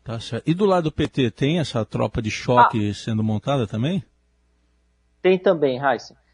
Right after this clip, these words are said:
Speaker 2: Tem também. Eu conversei com uma pessoa muito bem influenciada, muito bem relacionada com o ex-presidente Lula, que esteve com ele recentemente,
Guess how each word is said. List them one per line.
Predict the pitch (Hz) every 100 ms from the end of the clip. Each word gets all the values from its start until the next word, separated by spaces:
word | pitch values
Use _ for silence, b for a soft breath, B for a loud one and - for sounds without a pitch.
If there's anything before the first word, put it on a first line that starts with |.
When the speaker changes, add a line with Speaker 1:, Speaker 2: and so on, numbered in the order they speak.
| _
Speaker 2:
Tem | 160 170
também. | 180 143 120
Eu | 117
conversei | 156 151 147 147
com | -
uma | 143 135
pessoa | 131 131 - 135 127
muito | 170 220 160 131 110
bem | 113 117 139 135
influenciada, | 127 131 123 120 143 139 135
muito | 147 139
bem | 139 135
relacionada | 139 131 127 120 131 147 131
com | 113 127 120
o |
ex-presidente | 123 - 120 117 120 117
Lula, | 113 120 151 131 135 _ _ _ _ _
que | -
esteve | - 151 143 147
com | 131
ele | 131
recentemente, | 127 127 123 123 127 143 151